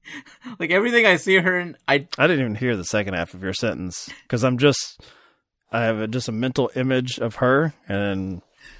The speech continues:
Speaker 2: I don't even know what you're talking about.
Speaker 1: <laughs>
Speaker 2: She's probably the only thing I remember about <laughs> Burying the X. <laughs>
Speaker 1: The fact that, like, White Lotus was a triumph is, is, is honestly a mini miracle, 'cause as soon as I saw her name attached to it, I was like, "Oh, no."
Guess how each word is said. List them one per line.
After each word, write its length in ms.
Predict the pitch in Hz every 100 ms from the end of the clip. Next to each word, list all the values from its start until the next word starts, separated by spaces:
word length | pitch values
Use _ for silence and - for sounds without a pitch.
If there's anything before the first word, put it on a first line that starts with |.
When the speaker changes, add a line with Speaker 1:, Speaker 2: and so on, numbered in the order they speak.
| - - 120
Speaker 2:
I 60 |
don't 100 | 165
even 100 | 120
know 60 | 113
what 100 | 131
you're 80 | 131
talking 240 | 165 160
about. 300 | 101 - 269
Speaker 1:
<laughs> 20 | -
Speaker 2:
She's 260 | 131 131 - -
probably 220 | 151 160
the 80 | 131
only 100 | 135
thing 160 | 147 139
I 40 |
remember 560 | 127 123 175 135 90 -
about 240 | 113 98
<laughs> 160 | - -
Burying 300 | 151 - 123
the 160 | 151 - -
X. 340 | 190 - - -
<laughs> 60 | - - - - - -
Speaker 1:
The 120 | 170
fact 520 | - 226 320 - -
that, 220 | 196 180
like, 220 | 180 160
White 380 | 143 135 151 175
Lotus 440 | 147 135 139 156 -
was 140 | 139
a 60 | 113
triumph 920 | - - - 127 123 139 156 185 -
is, 320 | 131 139 117 135
is, 260 | 131 110 127
is 180 | - 156
honestly 400 | 170 220 233 175
a 40 | 156
mini 280 | 151 170 151
miracle, 420 | 135 156 156 123
'cause 120 | 117
as 120 | 147 143
soon 140 | 196
as 60 | 160
I 40 |
saw 240 | - 156
her 100 | 139 131
name 180 | 127
attached 380 | 117 - 131 135
to 80 | 127
it, 20 |
I 40 | 110
was 100 | 104
like, 120 | 104
"Oh, 180 | 131 107
no." 640 | 90 98 107 127 123 92